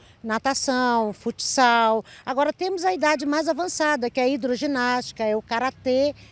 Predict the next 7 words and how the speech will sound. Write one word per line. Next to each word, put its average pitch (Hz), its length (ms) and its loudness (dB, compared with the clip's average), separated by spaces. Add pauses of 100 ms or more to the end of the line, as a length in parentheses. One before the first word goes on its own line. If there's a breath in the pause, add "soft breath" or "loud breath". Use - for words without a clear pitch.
(140 loud breath)
que - 100 -8
é 302 220 -2
ilimitado. 302 880 -2
Então, 294 400 -4 (240 soft breath)
venham 330 340 0
fazer 269 360 -4
sua - 400 -6